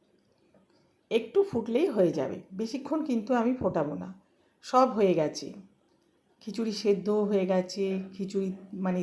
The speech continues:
যেইভাবে রাখবো, হ্যাঁ, মোটা মতন, সেটাও হয়ে গেছে, পাতলা নেই দেখুন। আর এটা আরেকটু বসে যাবে,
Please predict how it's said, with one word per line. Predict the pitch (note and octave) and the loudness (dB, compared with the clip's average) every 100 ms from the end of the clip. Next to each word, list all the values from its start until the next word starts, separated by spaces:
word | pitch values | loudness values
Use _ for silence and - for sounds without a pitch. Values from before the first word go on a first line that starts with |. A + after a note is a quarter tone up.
| F3+ | 0
যেইভাবে | F#3+ F#3+ F#3+ F#3+ F3+ | 0 2 2 2 4
রাখবো, | E3+ E3 F3 F3+ F3+ - - - - - - - | 2 2 2 2 2 -8 -20 -20 -20 -18 -12 -2
হ্যাঁ, | C4 E4+ F#3+ F3+ | 0 2 2 2
মোটা | F#3+ F#3+ F#3 | 0 2 0
মতন, | F#3 G#3+ F#4 - _ _ - | 0 -4 -6 -12 _ _ -12
সেটাও | - G3 G#3 G3+ G3 | -6 2 4 4 4
হয়ে | G3 F#3 | 2 4
গেছে, | F3+ F3+ G3+ F#3 F3 - - _ _ _ | 2 0 0 0 -2 -6 -18 _ _ _
পাতলা | G3+ G#3+ A#3+ A3+ F#3+ | 2 2 4 4 4
নেই | E3+ E3 | 2 0
দেখুন। | E3+ A#3 E4 G#4 - | -2 -2 -4 -6 -10
আর | F3 E3+ | -4 -2
এটা | G3 D#4 B4 - | 0 -2 0 2
আরেকটু | F3+ F#3 G#3 F3+ | 0 0 0 0
বসে | F3 E3+ D#3 | 0 -2 -2
যাবে, | D3+ | -4